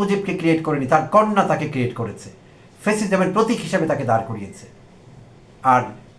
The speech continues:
জনগণ যেই মূর্তি ভেঙেছে সাম্প্রতিককালে, সেই মূর্তি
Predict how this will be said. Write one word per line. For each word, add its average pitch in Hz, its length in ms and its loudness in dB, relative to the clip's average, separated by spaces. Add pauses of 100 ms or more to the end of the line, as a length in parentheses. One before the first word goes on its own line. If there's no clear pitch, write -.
(120)
জনগণ 196 440 4
যেই 185 200 4
মূর্তি 185 300 0
ভেঙেছে 156 360 0 (1040)
সাম্প্রতিককালে, 156 580 -2 (460)
সেই 196 260 2
মূর্তি 185 320 -2